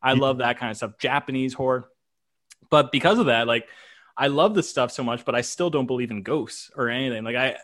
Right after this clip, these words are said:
Speaker 2: I don't believe in that, no.
Speaker 1: Yeah, I, I find that so hard to believe. But then when it goes to, like, U F Os, I'm like, "I don't know, man. The universe, we barely know anything about the universe. Like, there's, there's gotta be life out there,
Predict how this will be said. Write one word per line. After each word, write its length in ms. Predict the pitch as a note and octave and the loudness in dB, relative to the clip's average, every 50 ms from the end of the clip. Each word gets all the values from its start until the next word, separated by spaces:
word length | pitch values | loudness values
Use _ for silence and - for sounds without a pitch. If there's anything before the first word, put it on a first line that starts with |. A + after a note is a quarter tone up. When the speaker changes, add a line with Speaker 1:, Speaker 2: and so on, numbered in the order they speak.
| _ | _
Speaker 2:
I 60 | F3 G3 | 0 0
don't 100 | G#3+ F3+ | 2 4
believe 200 | D#3+ D3+ C3+ A#2 | 4 2 2 2
in 80 | G#2+ G#2 | 0 -2
that, 300 | G2 F2+ E2+ D#2+ D#2 - _ | -2 -4 -4 -6 -10 -12 _
no. 200 | G2 F2+ E2 E2 | -12 -10 -10 -2
Speaker 1:
Yeah, 600 | - G#3+ A3+ A3+ A3+ A3+ G#3 F#3 F#3 G3+ G3+ G3+ - | -2 2 2 4 4 4 4 4 2 2 2 0 2
I, 80 | - F3 | 0 0
I 20 | F3+ | 2
find 200 | - A3 A3+ A#3 | 2 0 0 0
that 140 | A3 G3+ | 0 -2
so 180 | - - G#3 G3+ | -2 -2 0 2
hard 180 | F#3+ F#3 F3+ F3 | 4 2 2 2
to 60 | E3 | -2
believe. 460 | C3+ C3+ B2+ C3+ C#3+ D#3+ D#3+ C3 A2+ | -4 -4 -4 -2 0 0 0 0 -2
But 140 | B2+ A#2+ A#2+ | -4 -2 -2
then 100 | C3 C3+ | -2 -2
when 100 | D3 D3+ | -2 -2
it 80 | C#3 | -2
goes 280 | B2 C3 C3 C3+ B2+ - | -2 -2 -2 -2 -2 -4
to, 180 | - C3 A#2+ A#2+ | -4 -2 -2 0
like, 200 | A#2 A2+ A2 G#2+ - | 0 -2 -4 -4 -4
U 120 | A#2+ A#2 | -4 -4
F 160 | G#2+ G#2 - | -4 -4 -2
Os, 260 | E3 F3+ F3+ C#3+ B2+ B2+ | -2 0 0 0 -2 -2
I'm 80 | B2+ | -2
like, 240 | B2 A#2+ A#2+ - _ _ _ _ _ _ _ _ _ _ _ _ - | -2 -2 -2 -4 _ _ _ _ _ _ _ _ _ _ _ _ -6
"I 120 | - G#3 | 0 2
don't 80 | G#3 G#3 | 2 4
know, 140 | G3+ G3+ F3 | 4 4 4
man. 200 | D#3 D#3 E3 E3+ | 4 2 0 0
The 80 | F3 E3+ | 0 0
universe, 520 | E3+ F#3+ G#3 G#3+ G#3 G#3 G#3+ A3+ A3 - - _ _ | 2 2 2 4 4 4 4 4 0 -6 -12 _ _
we 200 | E3 E3 F3 F#3 | -6 -4 -4 -2
barely 320 | - F3+ F3+ G3 G3+ F#3+ | -2 -2 -2 0 0 -2
know 240 | E3 D3 C#3 C#3 - _ _ _ | -2 -2 -4 -6 -8 _ _ _
anything 400 | C#3+ D3+ D#3 D#3 D#3 D#3 D#3 D3 | -6 -6 -4 -6 -6 -6 -6 -6
about 200 | C#3 C3+ C3 B2+ | -2 -4 -4 -4
the 60 | C3 B2+ | -4 -6
universe. 440 | B2+ B2+ B2 A2 G#2 F2+ F2+ - - | -6 -6 -6 -8 -10 -12 -14 -12 -10
Like, 200 | A2+ A2 G#2 _ _ _ _ _ _ _ _ _ _ _ _ _ _ | -12 -12 -12 _ _ _ _ _ _ _ _ _ _ _ _ _ _
there's, 300 | - G#3+ A#3+ C#4 C4 G#3+ G#3+ _ _ _ _ _ _ | -4 -4 -2 -2 -6 -10 -12 _ _ _ _ _ _
there's 220 | - G#3 A3+ G#3+ F3 | -2 -2 -2 -2 -2
gotta 440 | - - E3+ D#3+ E3 F3 F3 E3+ | -2 0 2 4 6 6 4 4
be 320 | D3 D3 C#3 C3 B2+ B2 A#2+ | 2 0 -4 -2 -4 -4 -6
life 420 | B2 B2+ C3 C#3 C#3+ D3 C#3 - | -6 -2 0 0 0 0 -2 -2
out 260 | C#3 C3 C3 B2+ - _ | -2 -2 -2 -4 -4 _
there, 420 | C3 B2+ C3 B2+ B2+ B2+ B2 A#2+ | 0 0 0 2 0 -2 -4 -6